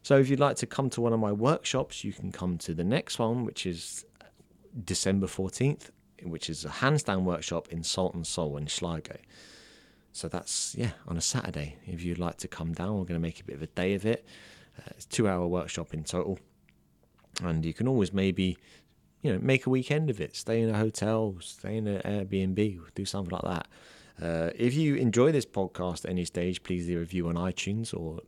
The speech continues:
share it with your friends on your Instagram stories, or actually tell someone. That'd be fantastic. Uh, this podcast today, this episode, is with Niamh Daly. Niamh is, specialises in the area of menopause. So premenopause, postmenopause, but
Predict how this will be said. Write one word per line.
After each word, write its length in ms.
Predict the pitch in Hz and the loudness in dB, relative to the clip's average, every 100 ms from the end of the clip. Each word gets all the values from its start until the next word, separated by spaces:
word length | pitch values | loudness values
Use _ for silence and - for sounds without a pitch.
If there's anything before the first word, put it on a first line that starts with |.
| - | -12
share 220 | - 85 | -6 -4
it 40 | - | -4
with 120 | 78 | -8
your 80 | 82 | -8
friends 320 | - 85 82 | -4 -2 -2
on 100 | 80 | -2
your 100 | 82 | -2
Instagram 360 | - - 80 80 | -4 -6 -6 -6
stories, 400 | - 82 98 87 | -4 -2 -2 0
or 200 | 92 - - | 0 -2 -6
actually 260 | 90 - | -6 -6
tell 220 | 78 101 107 | -6 -2 -2
someone. 320 | - 82 87 | -2 -2 -2
That'd 160 | 76 - | -2 -6
be 100 | 87 | -6
fantastic. 680 | 82 80 82 - 95 - - - - - - | -6 -8 -10 -6 -6 -6 -16 -20 -18 -18 -4
Uh, 140 | 92 95 | -2 0
this 220 | 104 180 | 2 2
podcast 560 | - 170 - 107 101 - | 2 2 2 0 0 0
today, 320 | 101 110 92 | 2 4 4
this 160 | 92 | 2
episode, 540 | 147 - 113 87 87 - - - | 0 0 0 2 2 0 -12 -12
is 120 | - 95 | -4 -2
with 140 | - | 0
Niamh 360 | 98 101 95 - | 0 0 0 0
Daly. 440 | 98 95 76 69 - - - - | 0 0 -4 -12 -20 -20 -20 -4
Niamh 400 | 107 123 131 117 - | 2 4 4 2 0
is, 540 | 104 98 90 87 - - _ | 2 2 0 -2 -4 -8 _
specialises 800 | - - 156 202 202 139 104 90 | -6 0 2 2 2 2 2 0
in 80 | 95 | 0
the 100 | 98 | 2
area 240 | 95 92 80 | 2 2 0
of 120 | 82 | 0
menopause. 760 | 98 92 82 - 65 67 - - | 2 2 0 -6 -10 -8 -10 -6
So 220 | - 71 - _ | -4 -4 -8 _
premenopause, 920 | - 117 139 135 123 - 117 143 160 - _ _ - | -2 0 2 2 0 0 -2 0 -4 -8 _ _ 0
postmenopause, 840 | 139 143 - 107 98 - 92 107 - _ | 4 4 2 0 0 -4 -4 -4 -4 _
but 280 | 107 107 | 0 0